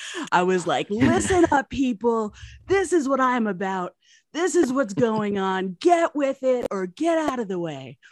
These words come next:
Speaker 1: And just by doing that, I bonded with so many other passionate fans of your music during that time. But I think I can count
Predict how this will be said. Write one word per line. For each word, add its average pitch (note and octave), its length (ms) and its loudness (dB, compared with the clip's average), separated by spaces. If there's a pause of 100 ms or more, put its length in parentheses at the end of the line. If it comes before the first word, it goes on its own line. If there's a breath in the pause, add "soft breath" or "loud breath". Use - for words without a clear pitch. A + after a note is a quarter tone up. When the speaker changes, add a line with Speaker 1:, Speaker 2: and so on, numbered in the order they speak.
(320 loud breath)
Speaker 1:
And A3+ 320 2
just D4 260 0
by D4 160 4
doing C#4 340 2
that, E3+ 220 2
I F3 140 0
bonded F#3+ 680 -2
with F3 140 -4
so A3+ 380 -4
many C4 260 0
other F#3+ 220 -2
passionate A3+ 680 -6
fans E3 340 2
of D3+ 120 -2
your D#3+ 160 -2
music C3+ 580 -4 (320 loud breath)
during A3 340 6
that C#3 180 2
time. C3 380 -2 (520 soft breath)
But A#3 100 6
I C4+ 180 6
think F4+ 420 2
I C4 80 0
can C4+ 160 -2
count B3+ 420 -2